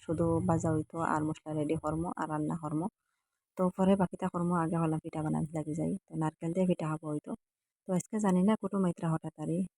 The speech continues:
আর কুটুম আইলে আরো বাড়াইয়া আমি চাউল দিলাম, মানে কুটুম আবার জানতাম তো আরে, আরো বাড়াইয়া দিলাম মানে চাউল। কুটুম বাটি হঠাৎ আবার পড়ছে, এর লাগি বাড়ি। এর তিন হাজি চাউল দিছি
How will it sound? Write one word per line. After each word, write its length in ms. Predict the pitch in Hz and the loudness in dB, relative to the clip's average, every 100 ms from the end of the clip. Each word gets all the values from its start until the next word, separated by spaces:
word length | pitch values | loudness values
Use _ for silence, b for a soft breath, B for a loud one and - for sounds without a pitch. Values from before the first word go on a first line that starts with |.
| _ | _
আর 220 | 160 160 170 | -6 -4 -4
কুটুম 240 | 180 180 | -4 0
আইলে 200 | 175 170 175 | 0 2 2
আরো 160 | 175 | 2
বাড়াইয়া 320 | 170 170 180 170 | 2 4 4 4
আমি 100 | 170 | 2
চাউল 240 | 170 160 | 0 -2
দিলাম, 220 | 160 156 160 | 0 0 0
মানে 160 | 160 170 | 0 -2
কুটুম 240 | 190 208 | -2 4
আবার 200 | 208 196 | 6 6
জানতাম 300 | 170 170 214 190 | 2 -2 -2 -4
তো 100 | - | -4
আরে, 200 | 160 156 - | -2 0 -2
আরো 160 | 165 160 160 | -2 -2 0
বাড়াইয়া 320 | 156 160 156 | 0 0 -2
দিলাম 240 | 156 151 | -2 -4
মানে 180 | 156 156 | 0 -2
চাউল। 240 | 160 170 190 - _ _ _ _ _ | -2 -4 -6 -6 _ _ _ _ _
কুটুম 240 | 175 185 | -4 0
বাটি 200 | 180 175 | 2 2
হঠাৎ 280 | 170 160 170 170 | 0 -2 -2 -6
আবার 200 | 160 156 | -4 -4
পড়ছে, 300 | 156 - 180 | -6 -10 -6
এর 120 | 165 160 | -2 -2
লাগি 260 | 156 156 151 | -2 -4 -4
বাড়ি। 240 | 147 - 220 _ _ _ _ _ | -4 -4 -8 _ _ _ _ _
এর 120 | - - | -10 -4
তিন 160 | 180 165 | 0 2
হাজি 220 | 160 165 | 2 0
চাউল 260 | - 160 156 | 2 0 0
দিছি 240 | 165 - | -4 -4